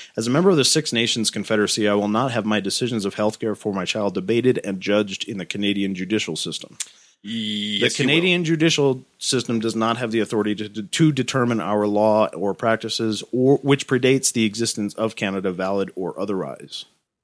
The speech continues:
Speaker 1: Ultimately, the Canadian courts abandoned Michaela to the ignorance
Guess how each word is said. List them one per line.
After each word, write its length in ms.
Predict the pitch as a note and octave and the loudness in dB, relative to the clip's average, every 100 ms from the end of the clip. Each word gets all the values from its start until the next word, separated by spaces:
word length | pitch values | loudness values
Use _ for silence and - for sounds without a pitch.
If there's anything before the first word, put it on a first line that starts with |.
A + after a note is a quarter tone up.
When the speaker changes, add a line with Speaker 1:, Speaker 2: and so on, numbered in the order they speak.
| - | 0
Speaker 1:
Ultimately, 600 | C3+ D#3+ C3+ C3 B2+ B2+ | 0 2 4 6 8 6
the 80 | A2+ | 4
Canadian 440 | - A2 A2 G#2+ | 2 2 2 2
courts 320 | G2+ A2 G#2 | 2 2 2
abandoned 460 | G#2+ G2+ A2 A2 G2 | 0 0 0 2 -2
Michaela 640 | F#2+ - F#2 F#2+ F#2+ F#2 - - | -4 -2 -2 0 -2 -4 -12 -14
to 100 | - | -6
the 160 | G2+ | -4
ignorance 420 | F#2+ B2+ A#2+ A2 | -2 0 0 -2